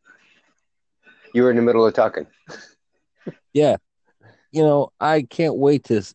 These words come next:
Speaker 2: like, introduce my daughter to these big monster trucks. I mean, she is so,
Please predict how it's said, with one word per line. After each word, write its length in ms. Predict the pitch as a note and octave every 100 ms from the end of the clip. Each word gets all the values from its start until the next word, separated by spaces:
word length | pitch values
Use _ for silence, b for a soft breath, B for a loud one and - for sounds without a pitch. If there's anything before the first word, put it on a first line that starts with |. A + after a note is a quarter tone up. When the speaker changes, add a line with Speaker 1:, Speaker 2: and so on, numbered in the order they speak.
| _
Speaker 2:
like, 260 | G2+ G2+ F#2+
introduce 460 | C3 C#3 A2+ B2+ A2+
my 140 | G2
daughter 500 | F2 F#2 G2+ G2 E2
to 140 | - F2
these 200 | E2+ E2+
big 220 | D#2+ F#2+
monster 400 | F#2+ F2+ E2+ D#2
trucks. 500 | - F2 D2 - - -
I 100 | G2
mean, 300 | F#2+ F#2 F2+ -
she 220 | - C#3
is 180 | A#2+ -
so, 580 | - C3+ B2+ A2+ G2